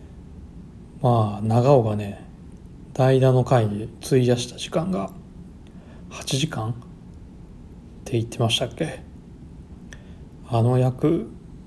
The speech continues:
三十分にそれだけの努力がね、あったんですね。まあ、時間をかければいい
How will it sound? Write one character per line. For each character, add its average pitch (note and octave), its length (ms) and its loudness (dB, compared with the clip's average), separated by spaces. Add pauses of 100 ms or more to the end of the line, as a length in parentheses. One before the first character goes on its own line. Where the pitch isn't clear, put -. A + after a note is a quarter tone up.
(140)
三 A#2+ 320 2
十 A2+ 140 4
分 D3+ 360 -2
に D#3+ 300 -2 (880)
そ - 240 -14
れ A#2+ 80 6
だ A#2+ 120 6
け A#2+ 160 -2
の A2 280 0 (1500)
努 A#2+ 140 4
力 A2 240 2
が E3+ 120 -2
ね、 F3 200 -4 (880)
あ C#3+ 100 2
っ A#2+ 140 0
た G3 100 2
ん F#3 100 -4
で D3+ 60 -6
す - 180 -6
ね。 G#2+ 360 -2 (3500)
ま A#2+ 120 2
あ、 G#2+ 80 2
時 - 120 -4
間 C3+ 220 6
を C3 40 4
か C3 140 4
け B2 120 6
れ A2 80 2
ば A#2 160 -2
い - 20 0
い G#2 180 -4